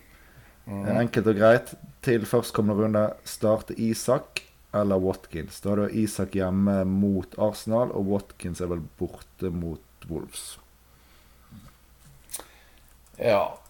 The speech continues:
Speaker 1: den er sikkert, eh, statistisk sett ganske close. Men, eh,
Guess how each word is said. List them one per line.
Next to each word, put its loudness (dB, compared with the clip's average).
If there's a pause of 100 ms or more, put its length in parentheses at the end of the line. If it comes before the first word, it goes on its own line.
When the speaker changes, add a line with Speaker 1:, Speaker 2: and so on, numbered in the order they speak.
(140)
Speaker 1:
den -4
er -4
sikkert, -10
eh, -2
statistisk -6
sett -6
ganske -2
close. -8
Men, -6
eh, -4